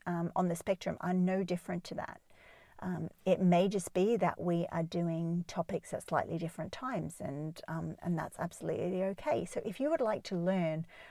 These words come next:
about the Pyramids of Progress, which is one whole section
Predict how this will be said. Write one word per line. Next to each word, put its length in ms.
about 600
the 80
Pyramids 400
of 100
Progress, 440
which 260
is 240
one 380
whole 200
section 580